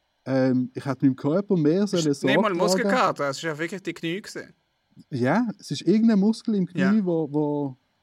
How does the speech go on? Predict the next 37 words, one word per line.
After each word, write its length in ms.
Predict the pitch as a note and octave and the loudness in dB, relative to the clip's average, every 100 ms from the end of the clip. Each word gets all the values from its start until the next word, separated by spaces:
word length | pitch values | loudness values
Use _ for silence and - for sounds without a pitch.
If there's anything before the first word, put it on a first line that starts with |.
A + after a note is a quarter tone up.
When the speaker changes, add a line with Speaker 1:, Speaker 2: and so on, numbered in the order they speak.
| - | -6
Speaker 1:
wo 140 | C3+ | -4
wir 100 | D#3+ | -2
finden 280 | F#3 F#3 F#3 | -2 0 -2
so, 360 | F3 D#3 D3 B2+ | -2 -4 -4 -6
ja, 240 | B2+ C#3 E3+ | -6 -4 -2
mein, 180 | D#3+ D3 | -2 0
mein 140 | D3 | 0
Bewe-, 360 | C#3+ D#3+ F3+ F#3 - | 2 2 2 0 0
Bewegungsradius 880 | D3 F3 F#3+ - E3+ F3 F3 E3 F3 | 0 0 -2 -6 -4 -4 -2 -2 -2
heute 300 | D#3+ - D3+ C#3 - | -4 -4 -6 -6 -2
ist, 520 | C3 B2+ - - - | -2 -2 -6 -18 -14
ähm, 600 | C3+ B2+ B2 B2 A#2+ A#2 - | -8 -6 -4 -4 -4 -6 -8
vom 220 | C3 B2+ | -6 -2
Wohnzimmer 760 | C#3+ E3+ F3 D#3+ D3+ C#3 C3+ - | 0 0 0 0 2 0 -2 -6
bis 140 | C3+ | -4
in 60 | C#3 | -4
die 20 | |
Küche. 480 | - F#3 G3 G#3 G#3 - _ _ _ _ _ _ _ | -2 -2 -2 -4 -6 -8 _ _ _ _ _ _ _
Und, 580 | C#3 C#3+ C#3 C#3 C3+ B2 | -2 0 2 0 -2 -4
ähm, 400 | B2+ C3 B2+ B2+ G#2+ | -6 -2 -2 -2 0
darüber 260 | C#3+ C#3 | 0 2
aus 200 | C#3 F3 | 0 0
macht 220 | D#3 - C#3+ | -2 -4 -6
einfach 180 | A2 B2+ | -8 -4
alles 340 | B2+ D3+ - | -2 -2 -4
zu 80 | - | -8
fest 300 | B2 A#2 - | -8 -10 -14
weh. 240 | G2+ F#2+ G#2+ _ _ - _ _ _ _ _ _ _ _ - | -14 -14 -18 _ _ -20 _ _ _ _ _ _ _ _ -16
Speaker 2:
Ja. 100 | - - | -8 2
Speaker 1:
Und, 420 | D3 C#3+ C#3 C3 | 4 4 2 -2
Speaker 2:
<laughs> 20 | |
Speaker 1:
ähm, 420 | C3+ C#3 C#3 C#3 - _ _ _ | 0 2 2 -2 -8 _ _ _
das 160 | C3+ C3 | -6 -4
war 60 | |
mein 100 | C3+ C3 | -2 2
Lowlight 480 | C#3 F3 E3+ F3 - | 4 4 2 -2 0
gewesen. 280 | D#3+ D#3 | 2 2